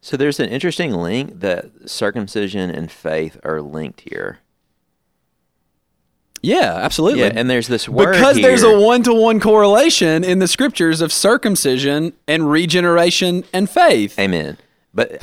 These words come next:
Speaker 1: I think we look at it and say, like, what has really blessed me is the by and the through binding this language as, as parallel correlation, meaning those that are saved by faith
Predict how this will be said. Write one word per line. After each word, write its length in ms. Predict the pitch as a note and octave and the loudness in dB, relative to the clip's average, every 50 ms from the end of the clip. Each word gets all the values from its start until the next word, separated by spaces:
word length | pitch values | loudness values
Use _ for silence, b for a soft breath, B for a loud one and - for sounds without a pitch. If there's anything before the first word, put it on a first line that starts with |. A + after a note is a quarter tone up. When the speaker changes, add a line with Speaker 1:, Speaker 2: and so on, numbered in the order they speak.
| - | -4
Speaker 1:
I 120 | - B2+ B2+ | -2 -2 -2
think 240 | - D#3 D#3+ E3+ - | 0 -2 -4 -2 0
we 160 | F3 E3 D3 | 0 0 0
look 360 | A#2+ A2 A2 A#2+ D#3 G3 - | 0 2 2 2 2 2 2
at 180 | E3 D3 C3 A#2 | 0 0 2 2
it 100 | A2+ G#2 | 0 0
and 160 | G2+ F#2+ F#2+ | 0 -2 -4
say, 460 | - - - A#2 A2 G#2+ G#2 G2+ G2+ | -6 -4 -2 0 2 2 2 2 0
like, 460 | F#2+ G2 G2 F#2 F2 E2+ E2+ D#2+ C#2+ - | 0 0 0 0 0 0 -2 -2 -4 -4
what 260 | F2+ A2+ A#2+ G#2+ G2+ | -2 -2 0 0 -2
has 200 | A2+ G2+ F2 - | -4 -6 -6 -4
really 260 | G#2+ G#2+ A#2+ A#2+ G2+ | -4 -2 -2 -2 -2
blessed 480 | D#2+ D2 E2+ D#2+ D#2 F2 A2+ B2 - D3+ | -4 -6 -6 -2 -2 -2 -2 -2 -6 -6
me 300 | D3 D3+ D#3 D#3 D#3 - | -6 -4 -4 -6 -6 -6
is 260 | - G#2 G#2 G2 - | -4 -4 -4 -4 -4
the 100 | - G2+ | -6 -6
by 440 | E2+ - - F2+ F2 G2 G#2 G#2+ A2 | -6 -6 -6 -6 -4 -4 -4 -4 -4
and 120 | G2+ F#2 | -4 -6
the 60 | D#2+ - | -6 -8
through 680 | - _ F2 D#2 D#2 E2 F#2 F2 D#2 D2+ D2 C#2+ D2 | -10 _ -10 -8 -4 -2 -2 -2 -2 -2 -4 -6 -8
binding 580 | D2+ D2+ - D#2+ D#2 E2 E2+ E2+ E2+ F2 E2+ E2 | -12 -8 -6 -4 -4 -2 -4 -4 -4 -6 -6 -6
this 180 | D#2 D2+ - - | -8 -8 -10 -10
language 560 | D2+ D2 C#2+ D#2 F2 D#2+ F2 F2 E2+ D#2 - - | -10 -10 -8 -8 -8 -6 -4 -4 -6 -6 -8 -6
as, 380 | D#2+ E2 D#2 D2 C2+ - - - | -6 -4 -4 -6 -8 -10 -12 -10
as 240 | - D2+ D2+ D2+ - | -8 -8 -8 -8 -10
parallel 520 | - - - E2 D#2+ D#2+ D#2 D2+ D2+ D2 | -10 -8 -6 -6 -4 -4 -4 -6 -6 -6
correlation, 880 | - - - C#2+ C#2 C2 C2+ A1 G1+ - - - - A1+ G#1+ G1+ - - _ _ _ _ _ _ _ _ _ _ _ _ | -8 -8 -10 -10 -8 -8 -8 -8 -10 -10 -12 -14 -14 -14 -14 -16 -16 -18 _ _ _ _ _ _ _ _ _ _ _ _
meaning 640 | F#2+ G2 G#2 G#2+ G#2 G2+ F#2+ F#2 F2+ F2 E2 D#2+ - _ _ _ _ _ _ _ _ _ _ _ | -4 -2 0 0 0 0 0 -2 -2 -4 -4 -8 -10 _ _ _ _ _ _ _ _ _ _ _
those 400 | - F#2 F#2+ A2 A2+ A#2+ C3+ C3 | -10 -4 0 2 2 2 0 0
that 120 | - C#3 B2+ | -2 -2 -2
are 100 | C3 A2+ | -2 -4
saved 640 | - - - A2+ G2 F#2+ F#2+ F#2 F2+ E2 - D#2 | -4 -4 -2 0 2 2 2 0 0 -2 -6 -4
by 200 | - F2+ F2+ F#2 | -4 -2 -2 -2
faith 560 | F#2 - - F2+ D#2+ D2+ D2+ D#2 D2 - _ | -4 -4 -4 -4 -2 -2 -4 -6 -8 -10 _